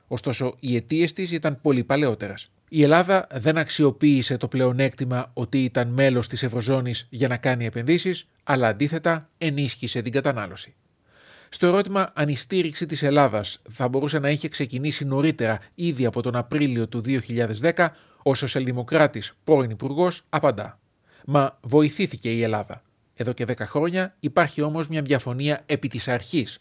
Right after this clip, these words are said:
μεταξύ Γερμανίας και Γαλλίας. Μεταξύ της ανάληψης ευθύνης από την πλευρά της Γερμανίας και της κοινής ανάληψης χρέους από γαλλικής πλευράς.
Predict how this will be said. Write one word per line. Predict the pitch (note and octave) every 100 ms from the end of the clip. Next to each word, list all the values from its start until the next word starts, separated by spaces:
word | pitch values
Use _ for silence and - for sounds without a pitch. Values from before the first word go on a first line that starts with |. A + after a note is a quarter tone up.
| _ _
μεταξύ | B2+ B2 - C3+ B2
Γερμανίας | B2 C3 B2 B2 A2+ G#2+ -
και | C#3+
Γαλλίας. | C#3+ G2 - - _ _ _ _ -
Μεταξύ | C#3 C3 - C#3
της | - C#3
ανάληψης | C3 C3 B2 B2+ -
ευθύνης | - A#2 - F3 C3+ G2+ - _
από | B2+ -
την | A#2 G2+
πλευρά | A2 G#2 A#2
της | G#2
Γερμανίας | G2 G#2 C3 E3+ F3+ - _ - -
και | -
της | D#3+ D#3
κοινής | - D#3+ F3 E3
ανάληψης | B2+ A#2+ C3+ B2 A#2 -
χρέους | D#3+ D#3 D#3 - _
από | - E3
γαλλικής | D#3+ D3 C3+ - G2+
πλευράς. | C3+ G#2+ - -